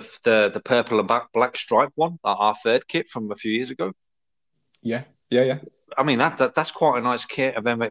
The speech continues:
Speaker 1: then they had that one last, uh, couple of years ago, the pink one, the, the away kit. That was quite nice. And,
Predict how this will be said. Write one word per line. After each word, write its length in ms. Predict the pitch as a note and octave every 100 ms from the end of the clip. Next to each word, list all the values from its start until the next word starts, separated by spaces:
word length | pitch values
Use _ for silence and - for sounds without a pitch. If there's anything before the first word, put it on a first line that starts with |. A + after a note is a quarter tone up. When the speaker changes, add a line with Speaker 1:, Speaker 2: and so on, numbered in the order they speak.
| -
Speaker 1:
then 320 | A2+ - B2
they 80 | A#2+
had 200 | A#2+ B2
that 160 | A2+ A2
one 220 | A2+ A#2
last, 560 | A2 A2+ - - - -
uh, 240 | A#2+ A2 A2
couple 180 | A2 A2+
of 60 |
years 220 | A#2 A#2+ A2
ago, 200 | A#2 A2
the 120 | A2
pink 320 | - C#3 -
one, 180 | C#3+ D3+ -
the, 120 | A#2+ A2
the 100 | A2
away 220 | A#2 A#2+
kit. 280 | - C#3+ -
That 160 | C#3+
was 100 | -
quite 320 | - C3+ B2+
nice. 380 | B2 B2 B2+ -
And, 140 | G#2+